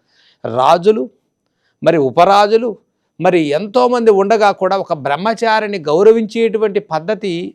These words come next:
ఆ, ఆ రాజ్య సంస్కారంలో బలిచక్రవర్తి పరిపూర్ణంగా నమ్మి విశ్వసించినటువంటి ఆ యొక్క మంత్రపఠనానికి, శుక్రాచార్యుడు ఇచ్చినటువంటి ఆ యొక్క తేజోసంపన్నమైనటువంటి ఆ యొక్క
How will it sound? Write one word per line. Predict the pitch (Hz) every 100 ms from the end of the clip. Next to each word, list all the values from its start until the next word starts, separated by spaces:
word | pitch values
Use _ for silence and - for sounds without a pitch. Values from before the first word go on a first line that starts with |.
| _ 156
ఆ, | 160 156 - 151
ఆ | 139
రాజ్య | 127 143 175 170 208 - _ _ _ _ _ _ _ _ _ _ _
సంస్కారంలో | 139 160 - 196 190 180 180 247
బలిచక్రవర్తి | 156 131 185 233 226 202 180 170 233
పరిపూర్ణంగా | - 135 170 214 220 196 180 180
నమ్మి | 165 143 170 208 247
విశ్వసించినటువంటి | 160 - 202 208 185 185 175 170 160 156 151 156 _ -
ఆ | 139
యొక్క | 147 - 147 139 _ _ _
మంత్రపఠనానికి, | 117 123 156 165 170 165 170 175 165 220 233 _ _ -
శుక్రాచార్యుడు | 175 170 240 247 247 240 240 233 226
ఇచ్చినటువంటి | 226 226 214 220 220 208 202
ఆ | 170 175
యొక్క | 175 175 175 - _ -
తేజోసంపన్నమైనటువంటి | 156 170 226 226 214 196 208 196 196 185 170 175 165 165 -
ఆ | 151
యొక్క | 151 147 151